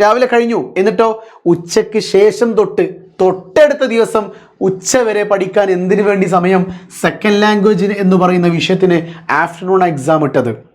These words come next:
അവിടെ ഒരു പ്രയാസമില്ല. അതായത് വലിയൊരു ഗ്യാപ്പ് അവിടെ സെക്കൻഡ് ലാംഗ്വേജിന് വന്നു. സെക്കൻഡ് ലാംഗ്വേജ് ഞാൻ ചെറുതാക്കി കാണിക്കുകയല്ല, ഞാൻ ചൂണ്ടിക്കാണിക്കുന്ന രണ്ടാമത്തെ ക്രമക്കേട്, അതായത് രണ്ടാമത്തെ കാര്യം എന്ന് പറയുന്നത് കൃത്യമായി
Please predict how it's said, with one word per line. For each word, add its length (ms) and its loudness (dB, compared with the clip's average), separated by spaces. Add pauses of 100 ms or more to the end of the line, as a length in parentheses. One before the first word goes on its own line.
(1000)
അവിടെ 220 0
ഒരു 120 2
പ്രയാസമില്ല. 540 2
അതായത് 240 0
വലിയൊരു 300 2 (100)
ഗ്യാപ്പ് 320 0
അവിടെ 200 2 (300)
സെക്കൻഡ് 360 0
ലാംഗ്വേജിന് 500 2
വന്നു. 200 -2 (320)
സെക്കൻഡ് 320 0
ലാംഗ്വേജ് 380 0
ഞാൻ 120 -4
ചെറുതാക്കി 460 0
കാണിക്കുകയല്ല, 580 0 (400)
ഞാൻ 80 2 (120)
ചൂണ്ടിക്കാണിക്കുന്ന 720 0
രണ്ടാമത്തെ 540 -2
ക്രമക്കേട്, 500 2 (380)
അതായത് 340 0 (160)
രണ്ടാമത്തെ 500 0
കാര്യം 280 0
എന്ന് 180 2
പറയുന്നത് 420 0 (500)
കൃത്യമായി 680 0